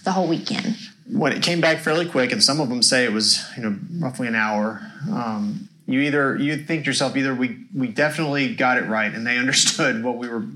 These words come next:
Speaker 2: sa-, what we were putting out there for 'em, or w-, it went horribly wrong. It's, it's one of the, one of the two.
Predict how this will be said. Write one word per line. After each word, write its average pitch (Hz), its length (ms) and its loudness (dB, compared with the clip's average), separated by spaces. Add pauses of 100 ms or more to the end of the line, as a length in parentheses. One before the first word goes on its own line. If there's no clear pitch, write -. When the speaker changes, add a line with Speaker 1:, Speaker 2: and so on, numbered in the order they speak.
(140)
Speaker 2:
sa-, 139 340 0
what 135 180 -2
we 127 80 -2
were 131 80 -2
putting 120 480 -4
out 135 180 0
there 117 140 -2
for 107 260 -4
'em, 104 160 -6 (420)
or 151 180 2
w-, 156 180 0
it 151 120 0
went 135 160 0
horribly 117 280 0
wrong. 101 300 -2
It's, 127 180 -2
it's 170 200 0
one 170 220 2
of 139 180 0
the, 127 400 0
one 151 140 -2
of 139 100 -2
the 113 100 -4
two. 104 440 0